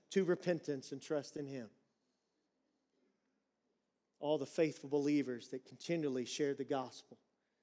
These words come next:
that loved you, whether it was your parents or a faithful Sunday school teacher, or maybe it was somebody that came to you and go, "Hey, man, your life is a wreck,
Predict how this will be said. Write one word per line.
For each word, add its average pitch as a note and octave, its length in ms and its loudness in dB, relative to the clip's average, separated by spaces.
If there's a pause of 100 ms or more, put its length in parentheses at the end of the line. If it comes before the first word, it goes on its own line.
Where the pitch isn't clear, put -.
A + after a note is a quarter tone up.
(220)
that D#3 140 2
loved D#3 380 8
you, C3 180 2
whether C#3+ 340 2
it E3 100 0
was C3+ 160 -2
your C3+ 80 -4
parents F3+ 640 -2
or A#2+ 160 -8 (460)
a B2+ 60 -16
faithful F#3 480 6
Sunday F#3 360 4
school E3 280 2
teacher, F3 640 2
or C3 160 2 (320)
maybe F3+ 400 10
it - 100 6
was - 180 -2
somebody G3 440 6
that D#3 160 0
came F#3+ 260 4
to E3 80 -2
you F#3 200 4
and F3 100 2
go, D3 120 4
"Hey, E3+ 140 2
man, D#3 300 0 (600)
your A3+ 280 6
life F3+ 340 10
is C#3+ 140 2
a C#3 40 2
wreck, F#3+ 520 10